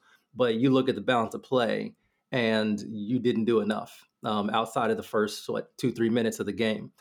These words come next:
So I'm hoping that this is a, provides a, a, a turnaround point for the team in terms of performances, and we're more aware of what can happen.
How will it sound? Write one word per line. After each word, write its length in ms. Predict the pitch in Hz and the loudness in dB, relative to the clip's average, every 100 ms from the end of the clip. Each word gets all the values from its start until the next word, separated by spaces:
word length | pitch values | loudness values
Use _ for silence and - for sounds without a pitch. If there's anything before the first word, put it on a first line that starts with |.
| _ _ - | _ _ -2
So 500 | 196 156 160 151 151 | 2 4 6 2 2
I'm 260 | 156 196 175 | 2 2 2
hoping 680 | - 180 190 180 139 135 135 - | 2 4 6 4 2 0 -4 2
that 180 | 131 | 2
this 240 | 135 147 151 | 2 0 2
is 160 | 127 | 2
a, 560 | 127 123 117 110 104 101 - _ | 4 4 4 2 0 -4 -14 _
provides 500 | - 127 127 123 107 | -2 0 2 0 0
a, 260 | 110 107 104 - | 0 0 0 -6
a, 220 | - 107 - - _ - | -6 -6 -6 -14 _ -10
a 80 | |
turnaround 640 | - - 123 131 147 156 160 | -10 -6 0 2 2 0 0
point 320 | 180 185 214 _ _ _ | 0 0 -4 _ _ _
for 120 | - | -2
the 60 | 143 | -2
team 260 | 139 165 165 | 2 4 4
in 60 | |
terms 200 | 160 139 | 4 0
of 80 | 110 | 0
performances, 760 | 120 - 120 131 139 175 180 - _ _ - | -8 -2 0 0 0 0 -2 -8 _ _ -2
and 320 | 127 120 117 | 0 2 4
we're 100 | 123 | 4
more 360 | 120 120 123 | 4 4 4
aware 640 | 117 104 107 113 131 165 - | 4 4 2 2 2 0 -4
of 400 | 120 113 110 107 | 0 2 2 0
what 240 | 107 127 131 | 0 0 0
can 120 | 110 | -4
happen. 500 | 120 123 147 170 | -2 0 0 0